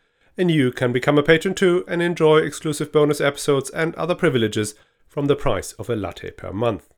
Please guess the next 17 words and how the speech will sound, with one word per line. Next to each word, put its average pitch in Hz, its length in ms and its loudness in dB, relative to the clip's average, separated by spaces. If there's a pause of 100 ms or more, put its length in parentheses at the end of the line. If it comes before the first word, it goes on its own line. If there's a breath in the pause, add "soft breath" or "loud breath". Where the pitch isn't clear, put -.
(640)
All 107 240 0
you 117 100 2
have 120 140 0
to 135 80 0
do 127 260 6
is 110 240 0
sign 113 280 2
up 107 100 0
at 104 300 -2
patreon 123 340 0
dot 127 220 0
com 135 260 2
slash 139 400 2 (260)
history 165 360 0
of 160 60 2
the 180 60 2
Germans 160 520 2